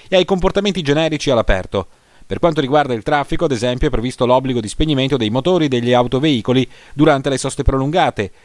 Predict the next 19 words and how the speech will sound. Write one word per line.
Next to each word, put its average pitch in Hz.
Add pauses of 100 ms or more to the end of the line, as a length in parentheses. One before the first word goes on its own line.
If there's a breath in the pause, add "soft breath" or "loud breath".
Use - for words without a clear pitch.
(140)
nonché 107
degli 123
autobus 143
nella 120
fase 127
di 120
stazionamento 131
ai 127
capolinea, 135 (240 soft breath)
dei 135
veicoli 156
merci 165
durante 120
le 123
fasi 123
di 113
carico 131
e 123
scarico, 117